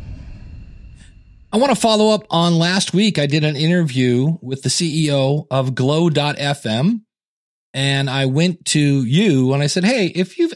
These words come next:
ever gotten any value from this show, could you do me a favor and go to school of podcasting dot com slash glow?" Well, there were a couple things that happened. Uh, number one, I had probably,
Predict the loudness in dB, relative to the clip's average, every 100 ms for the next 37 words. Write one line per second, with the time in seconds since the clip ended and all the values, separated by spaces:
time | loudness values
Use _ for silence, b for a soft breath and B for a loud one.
0 | -4 -2 0 0 -2 -2 -2 -2 -4 -6
1 | _ -2 0 2 0 2 0 -2 -2 0
2 | 0 0 -2 _ _ _ _ _ _ _
3 | -4 -2 0 0 0 0 0 -2 -2 0
4 | 0 0 -2 0 -2 0 -2 -2 -2 -2
5 | 0 0 -2 -4 -4 -4 -4 -6 -4 -4
6 | -4 -2 -2 -2 -2 -4 -4 -4 -4 -4
7 | -4 -4 -6 -4 0 0 0 -2 -8 b
8 | _ _ _ _ _ -2 0 0 -2 -2
9 | 0 2 0 -2 -4 -4 -2 -2 -4 b
10 | b _ _ -18 -8 -2 0 2 2 2
11 | 2 2 2 0 -6 -6 -2 0 0 2
12 | 2 0